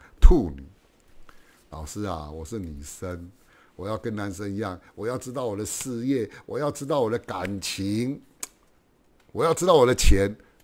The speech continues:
我没有意见，看卦怎么给。如果天要讲，我就讲；不讲我也没办法。哎，哎，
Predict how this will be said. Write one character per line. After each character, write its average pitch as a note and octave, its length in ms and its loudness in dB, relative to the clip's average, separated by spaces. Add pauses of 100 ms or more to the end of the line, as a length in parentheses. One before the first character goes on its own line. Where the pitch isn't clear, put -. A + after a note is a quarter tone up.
我 D#2 80 -14
没 G#2 120 -6
有 F#2+ 120 -8
意 G#2 180 -8
见， E2+ 280 -12 (180)
看 G#2 200 -10
卦 G2 200 -10
怎 D2+ 140 -16
么 C#2+ 80 -16 (140)
给。 - 120 -18 (920)
如 A2+ 120 -10
果 F#2 380 -6
天 A2 220 4
要 A2 160 -2
讲， D#2+ 280 -10
我 D#2+ 80 -12
就 F#2 140 -8
讲； E2+ 260 -12 (160)
不 - 80 -8
讲 F2 300 -8
我 G2 100 -6
也 F2 80 -8
没 E2+ 80 -10
办 E2+ 160 -12
法。 - 60 -20 (600)
哎， D#3+ 360 4 (200)
哎， D3 200 2